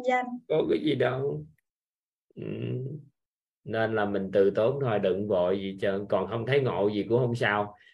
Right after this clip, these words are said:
Speaker 2: Tại vì cái vướng mắc của cuộc đời mình giải hết trơn rồi, còn gì để ngộ. Học nhiều, nhớ nhiều, học nhiều,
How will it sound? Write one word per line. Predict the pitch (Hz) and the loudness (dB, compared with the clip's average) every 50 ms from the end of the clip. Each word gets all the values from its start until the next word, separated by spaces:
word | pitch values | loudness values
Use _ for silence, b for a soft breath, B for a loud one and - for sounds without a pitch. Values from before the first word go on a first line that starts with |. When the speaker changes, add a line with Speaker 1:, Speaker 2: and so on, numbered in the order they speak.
| b b - | b b -4
Speaker 2:
Tại | - 101 107 | -2 -2 0
vì | 107 107 104 101 - | 0 0 -2 2 2
cái | 143 147 | 2 4
vướng | 147 160 175 185 185 | 4 4 4 4 4
mắc | 196 190 190 - | 2 2 2 0
của | 147 135 | -2 0
cuộc | - 113 101 98 | 0 -2 0 2
đời | 110 101 98 101 | 4 4 4 4
mình | 101 101 101 117 131 | 4 0 0 -2 2
giải | 127 107 98 120 147 | 2 2 4 4 2
hết | 160 151 - | 0 2 4
trơn | 127 120 117 113 | 6 6 6 4
rồi, | 110 98 - | 2 0 2
còn | 101 98 101 104 98 | 2 2 2 2 2
gì | 101 101 | 2 2
để | 104 113 123 | 2 2 2
ngộ. | 123 107 90 92 104 120 131 - - - _ _ _ _ - | 2 0 2 2 2 0 0 -4 -8 -18 _ _ _ _ -4
Học | - - - - | -4 -4 -4 -2
nhiều, | 127 131 131 123 120 120 | 4 4 6 6 4 2
nhớ | 139 143 147 160 175 170 | 2 4 4 4 4 4
nhiều, | 147 131 123 113 | 4 4 4 4
học | 113 104 101 - 123 | 4 0 -4 -4 2
nhiều, | 123 123 120 117 | 4 4 4 4